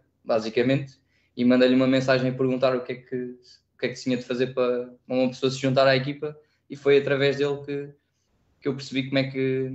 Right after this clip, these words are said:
pronto, como é que era o, o paintball e o airball e tudo mais, e, e sem o Tony sempre a, a puxar por mim, a dar-me na cabeça e ligar-me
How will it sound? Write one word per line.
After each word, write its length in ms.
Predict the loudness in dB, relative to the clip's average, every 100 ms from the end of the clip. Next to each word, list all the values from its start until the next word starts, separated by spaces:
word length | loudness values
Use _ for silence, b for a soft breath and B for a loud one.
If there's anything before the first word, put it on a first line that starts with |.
| -8 -10 -2
pronto, 200 | -2 0
como 100 | -2
é 40 |
que 100 | 2
era 120 | 2 2
o, 340 | 0 -4 -8
o 120 | -16 -4
paintball 640 | -2 -2 2 2 2 -4
e 100 | -8
o 160 | -4
airball 520 | -4 -2 0 0 -2 -8
e 60 | -14
tudo 180 | -8
mais, 340 | -6 -6 -6 -6
e, 340 | -4 0 0
e 500 | 0 -4 -10 -6 -6
sem 320 | -2 2 4 2
o 100 | 4
Tony 280 | 4 4
sempre 320 | 0 -2 -2 -2
a, 560 | -2 -6 _ _ -4
a 20 |
puxar 220 | 0 0 0
por 140 | 0
mim, 280 | 2 2 4
a 60 |
dar-me 180 | 2 -2
na 100 | -4
cabeça 440 | -4 0 0 -2 -6
e 80 |
ligar-me 580 | -4 -2 -2 0 -4 -6